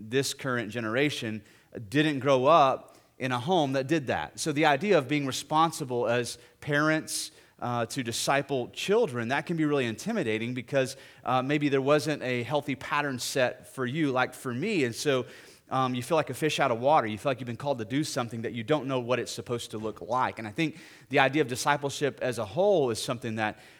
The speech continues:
um, is foreign even to a lot of believers. What does that mean to be discipled or to disciple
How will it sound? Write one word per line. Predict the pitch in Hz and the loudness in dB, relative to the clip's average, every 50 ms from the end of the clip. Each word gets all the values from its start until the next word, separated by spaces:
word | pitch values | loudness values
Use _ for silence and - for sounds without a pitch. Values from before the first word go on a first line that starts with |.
| - - | -8 -4
um, | - 123 120 117 117 | -2 -2 -2 -2 -4
is | 107 127 123 | -4 -6 -6
foreign | - - 139 135 135 131 127 | -6 -6 -2 -2 -2 0 0
even | 123 143 143 147 - | -2 -2 -4 -4 -4
to | 156 147 | -4 0
a | |
lot | 131 135 131 131 | 2 2 2 2
of | 131 120 | 2 0
believers. | 123 117 143 190 190 135 117 - - | -2 -2 -2 -2 -2 -2 -4 -2 -2
What | 156 | -2
does | 156 170 139 | -2 0 0
that | 151 151 117 117 | 0 0 0 0
mean | 123 120 131 139 131 120 110 | -2 -2 -2 -2 -2 -4 -6
to | - 120 | -8 -8
be | 98 120 117 110 | -8 -8 -6 -6
discipled | 107 113 - - 143 127 117 110 - 139 135 135 131 127 120 - | -6 -6 -4 -2 0 0 0 0 -2 -2 -2 0 0 -2 -2 -4
or | - 113 113 - | -6 -8 -8 -8
to | - - 120 110 | -8 -8 -8 -8
disciple | 107 107 101 - - 113 110 104 - - _ - 131 123 117 117 110 107 - | -8 -10 -8 -6 -4 -4 -4 -4 -8 -12 _ -8 -6 -4 -2 -2 -4 -6 -8